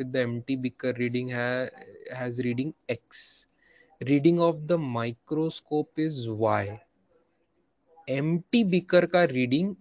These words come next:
X है, कुछ तो भी एम्प्टी बीकर का रीडिंग X है और माइक्रोस्कोप का री-, Y है। With the same mark focused on the water filled beaker, the distance between water surface and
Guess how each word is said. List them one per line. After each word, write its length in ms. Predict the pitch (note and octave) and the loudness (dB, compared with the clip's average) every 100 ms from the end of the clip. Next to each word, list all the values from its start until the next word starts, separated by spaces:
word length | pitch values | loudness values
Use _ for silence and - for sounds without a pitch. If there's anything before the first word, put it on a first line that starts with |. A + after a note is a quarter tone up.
| - | -2
X 380 | B2+ - - G#2 | -2 -2 -8 -8
है, 120 | G#2+ - | -10 -10
कुछ 200 | B2 - | -14 -8
तो 100 | B2+ | -6
भी 160 | A#2+ - - | -6 -8 -6
एम्प्टी 520 | C3+ C#3+ D3+ - F#3 | -4 -2 -6 -2 -2
बीकर 600 | D#3+ A#2 C3 - - C3+ C3 | -2 -2 -2 -2 -2 -2 0
का 260 | - C#3 | -2 -2
रीडिंग 460 | A#2+ A#2 A2+ B2+ C3+ - | 0 -2 -2 -4 -6 -10
X 360 | B2+ - - - | -10 -8 -6 0
है 200 | E3 G3 _ - - _ | 0 -2 _ -20 -20 _
और 280 | B2 A#2+ A2 A2+ | -6 -4 -4 0
माइक्रोस्कोप 840 | A#2 B2+ - D#3+ D#3+ - D#3+ D#3+ - | 2 2 0 0 0 -2 -2 -2 0
का 80 | E3 | 0
री-, 260 | D3 C3 A2+ | 2 -2 2
Y 240 | A2 A2 | 4 4
है। 220 | G#2+ G2+ G#2 - - _ _ _ _ _ - B2+ | 4 -2 -8 -12 -18 _ _ _ _ _ -20 -8
With 180 | B2 D3+ | -6 -6
the 160 | F#3+ | -4
same 560 | F#3 - - F3+ A3 A#3+ G#3+ | 2 2 2 -2 -2 -4 -4
mark 300 | F3+ F#3 G3+ - - - - D3+ | -4 -4 -6 -10 -18 -20 -10 -4
focused 600 | D3 - F3 F3 - - | -4 -2 -2 -2 -2 -4
on 220 | D3 D3+ | -4 0
the 120 | D#3+ | 0
water 420 | C#3+ B2+ B2+ - D3+ | 2 2 0 -2 -10
filled 360 | - D3 C#3 | -6 -6 -4
beaker, 400 | A#2+ - B2+ D3+ F3 | -4 -4 -4 -4 -4
the 160 | C#3 C3 | -6 -4
distance 640 | A2+ C3 - - F#3+ F3 | -4 -2 -2 0 -2 0
between 420 | D#3+ - E3+ E3 | -2 0 -2 0
water 420 | A#2 A#2 - E3+ | 0 0 0 -2
surface 560 | E3 E3 D#3 F3+ F3+ F3+ | 0 -2 -2 -4 -4 -4
and 180 | E3 | -6